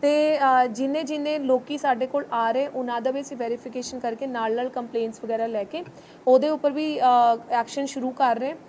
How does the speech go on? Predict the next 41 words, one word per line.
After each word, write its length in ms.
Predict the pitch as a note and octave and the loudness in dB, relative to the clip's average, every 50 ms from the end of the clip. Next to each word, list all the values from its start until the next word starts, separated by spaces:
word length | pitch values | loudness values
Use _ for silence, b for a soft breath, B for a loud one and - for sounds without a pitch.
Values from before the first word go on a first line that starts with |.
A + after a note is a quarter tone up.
| B B B B B B - | B B B B B B 0
ਤੇ, 260 | - D4+ D#4 E4 E4 C#4+ | 2 2 2 2 0 0
ਅ, 340 | - C4 C4 C4 B3+ B3+ | 4 6 8 10 10 8
ਪ੍ਰਾਪਰਟੀਜ਼ 760 | B3+ B3+ - C#4 C4 B3 B3 B3 - D4+ B3+ E4+ D#4+ D#4+ D4+ C#4+ | 8 6 4 6 6 6 6 6 2 0 -2 -2 -4 -4 0 0
ਵਗੈਰਾ 320 | D4+ D4 C#4+ C#4 C#4 C#4+ | 2 2 4 2 2 0
ਕੀ 320 | C#4 C#4 - C#4+ C#4+ C#4+ - - | 0 -2 -6 -6 -6 -6 -2 2
ਔਰ 220 | B3+ B3+ B3+ B3+ | 4 6 6 6
ਵੀ 100 | A#3+ C4+ | 4 -2
ਭਾਲ 320 | C4+ - C#4 B3+ A3+ A#3 B3+ | 2 4 4 6 6 4 2
ਹੈ 80 | C4 | 0
ਕਿਉਂਕਿ 400 | C4+ C4 C#4+ C4+ A3+ - C#4+ C#4 | -2 -4 -6 -6 -4 -4 -4 0
ਆਹ 120 | - C4+ C#4 | 2 2 4
ਬੇਨਾਮੀ 500 | A#3 C4+ B3+ A#3+ A#3 A3+ A3+ A3+ C4+ D4 | 4 2 0 0 0 0 0 0 -2 -4
ਪ੍ਰਾਪਰਟੀਜ਼ 560 | C#4+ C#4+ C#4 B3+ A#3+ A#3+ C4 A#3 C4 A#3+ C4+ | 0 4 4 4 4 2 -2 -4 -4 -6 -6
ਇਹ 60 | C4 | -8
ਕ੍ਰੀਏਟ 280 | B3+ B3 A#3+ A#3 A3+ A3+ | -8 -4 -4 -2 -4 -2
ਕਰ 180 | - A#3+ A3 G#3 | -2 -2 -2 0
ਰਹੇ 140 | G#3+ A#3 B3+ | -2 -4 -4
ਸੀਗੇ। 300 | B3 C4 G#3+ B3 E4 - - - - - - A#3 | -6 -8 -8 -8 -10 -10 -14 -20 -20 -14 -12 -10
ਜੋ, 380 | G3+ A#3+ B3 B3 B3 B3+ B3 A#3 | -2 2 4 6 6 6 6 4
ਅ, 360 | A3+ A3+ A3 A3 A3 A3 A3 A3 - - | 4 4 4 4 4 2 0 -2 -8 -12
ਲੋਕਾਂ 460 | A3+ A#3 A3+ A#3+ A3+ A3+ - C4+ C#4 C#4 | -10 -2 2 2 2 2 2 2 2 4
ਦਾ, 220 | C#4+ D4 D4+ D#4 D4+ B B B B B B - - A#3 A#3+ A#3 A#3 A#3 - A#3+ | 6 4 4 4 2 B B B B B B 2 6 8 8 8 6 4 -2 -6
ਅ, 40 | |
ਮਿਹਨਤ 360 | A#3 A#3 A#3+ B3 A#3+ B3+ C#4+ B3 | -6 -4 -2 0 0 0 2 2
ਦਾ 120 | C#4 C#4+ | 2 2
ਪੈਸਾ 320 | C#4 C4+ B3 B3 B3 C4+ | 2 2 0 0 0 -2
ਇਹਨਾਂ 220 | C4 B3+ B3+ B3 A#3+ | -2 0 -2 -2 0
ਨੇ 220 | A#3+ B3+ B3+ B3+ | 0 0 0 0
ਇਲੀਗਲ 500 | B3 - A#3+ A#3 A#3 A#3+ A#3+ A3+ B3 B3+ | 0 -2 -2 -2 -2 -4 -2 -2 -2 -2
ਤਰੀਕੇ 300 | B3 C4 A#3+ A#3 A3 A#3+ | 0 -2 -4 -4 -4 -6
ਨਾਲ, 200 | A#3 A#3+ A#3 A#3 | -6 -6 -6 -6
ਅ, 360 | - - A#3 A3 G#3+ G#3 G#3 - | -4 -4 -2 0 0 0 -2 -4
ਉਹਨਾਂ 220 | G#3 A3 A3 G#3+ G#3+ | -4 -6 -6 -6 -4
ਤੋਂ 200 | G#3+ A#3 A3+ A3 A3+ | -2 -2 -2 -2 -4
ਇਕੱਠਾ 380 | A3 - A#3 G#3+ - C4+ C#4 | -6 -6 -6 -4 -2 -2 -2
ਕੀਤਾ, 340 | C#4+ D4 C#4+ - - C#4 D4+ | 0 -2 -6 -4 -2 -2 -2
ਉਹਨੂੰ 360 | - - A#3+ A3+ A#3 A#3 A3+ | 0 -2 -4 -4 -2 -2 -2
ਅੱਗੇ 160 | A3 G#3 A3+ A3+ | -2 -2 -4 -2
ਕਰ 180 | - A3+ G#3+ | -2 -2 0
ਰਹੇ 120 | G#3 C4+ D4 | -2 -4 -6
ਸੀਗੇ। 280 | - D4+ C4+ D#4+ F#4 | -6 -8 -8 -8 -8